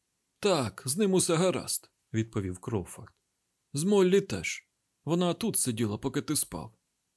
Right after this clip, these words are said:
Долар Гайд помер, Вілле. Присягаюся, цього разу вже помер. Я сам зняв відбитки, а Прайс їх перевірив.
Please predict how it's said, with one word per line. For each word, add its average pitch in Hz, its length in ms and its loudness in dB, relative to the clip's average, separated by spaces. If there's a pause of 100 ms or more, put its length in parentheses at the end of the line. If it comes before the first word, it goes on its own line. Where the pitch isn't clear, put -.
(220)
Долар 175 360 4
Гайд 160 400 0
помер, 165 480 -2
Вілле. 110 400 -4 (640)
Присягаюся, 165 920 2
цього 170 320 2
разу 139 500 2
вже 131 240 0
помер. 143 480 -2 (500)
Я 180 180 4
сам 147 300 2
зняв 120 300 2
відбитки, 110 640 -4 (340)
а 135 260 0
Прайс 165 520 2
їх 156 240 -2
перевірив. 139 640 -2